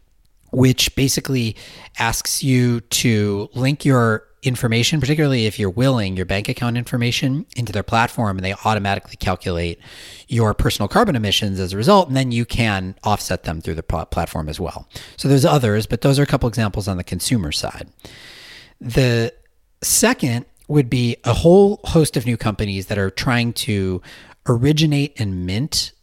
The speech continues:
carbon offsets and sometimes create a market for those carbon offsets in a way that leverages technology to do it better than how it was done the first time. So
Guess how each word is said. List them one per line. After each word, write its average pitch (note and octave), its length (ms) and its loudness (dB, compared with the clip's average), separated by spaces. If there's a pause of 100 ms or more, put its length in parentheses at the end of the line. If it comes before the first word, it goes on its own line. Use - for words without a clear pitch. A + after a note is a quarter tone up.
carbon C3 280 0
offsets B2 440 0
and A2 100 -2
sometimes B2+ 420 -2
create A2 380 0
a F2+ 60 0
market F2+ 480 0
for G2 280 2
those A2 220 0
carbon B2 320 2
offsets B2 600 0
in C#3 120 -2
a A#2 80 0
way A2+ 320 2
that A2 200 -6
leverages C#3 440 2
technology G2+ 640 -2
to - 180 -6
do G#2+ 220 -2
it - 280 -10
better E2+ 440 -2 (460)
than G#2 140 -2
how F#2+ 160 0
it F#2 40 -4
was G2 120 -6
done F2 160 -4
the E2+ 80 -6
first F#2+ 280 -2
time. E2 280 -10
So F#2 360 2